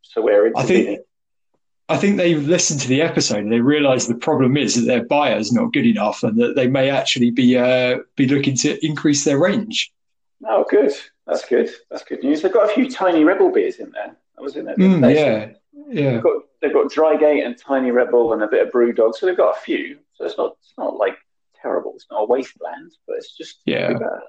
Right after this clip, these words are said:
Speaker 2: Bit of, bit of Beaver Town, but yeah, not the end of the world. But like I say, it could be better.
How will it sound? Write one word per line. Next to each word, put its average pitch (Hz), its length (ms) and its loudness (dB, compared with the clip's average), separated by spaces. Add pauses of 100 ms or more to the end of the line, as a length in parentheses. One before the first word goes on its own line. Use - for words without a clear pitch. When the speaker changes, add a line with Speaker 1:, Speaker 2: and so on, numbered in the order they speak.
(720)
Speaker 2:
Bit - 200 0
of, - 60 -12
bit 147 140 -2
of 127 80 -4
Beaver 127 280 0
Town, 120 600 -2 (100)
but 117 520 -2
yeah, 143 400 -2 (560)
not 220 260 2
the 143 140 2
end 120 100 4
of 110 80 2
the 101 80 0
world. 123 420 0
But 123 360 2
like 127 160 0
I - 40 -4
say, 101 200 -2
it 101 80 -6
could 120 100 0
be 104 100 -2
better. 101 360 -2